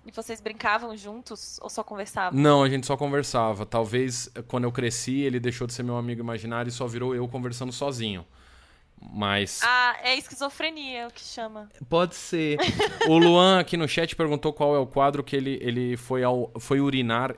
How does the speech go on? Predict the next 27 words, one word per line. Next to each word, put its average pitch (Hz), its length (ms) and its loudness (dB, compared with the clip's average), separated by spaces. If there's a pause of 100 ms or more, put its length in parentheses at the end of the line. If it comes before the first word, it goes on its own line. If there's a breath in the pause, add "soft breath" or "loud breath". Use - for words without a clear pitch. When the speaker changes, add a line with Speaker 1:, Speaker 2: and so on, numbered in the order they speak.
Speaker 2:
e 131 140 -4
perdeu 123 420 0
a 127 40 4
vinheta. 120 600 -2
É 127 140 2
o 131 180 4
bate-bola 131 540 4
agora, 104 400 2
Luan. 110 260 2
Speaker 1:
Agora, 233 100 2
é, 226 420 0 (120)
de 120 100 -2
Speaker 2:
Ela 131 160 8
Speaker 1:
frente 277 100 2
Speaker 2:
pergunta 127 300 2
Speaker 1:
com - 60 0
Speaker 2:
coisas 240 180 4
Speaker 1:
Laura - 60 0
Speaker 2:
pra 127 100 -2
mim. 98 160 -2
Speaker 1:
Kiss. - 140 -12
Speaker 2:
Exatamente. 110 880 -6 (320 loud breath)
Speaker 1:
Ó, 302 240 4
a, 226 480 2
o 220 280 -6
Marcelo 233 400 -6
perguntou: 247 560 -14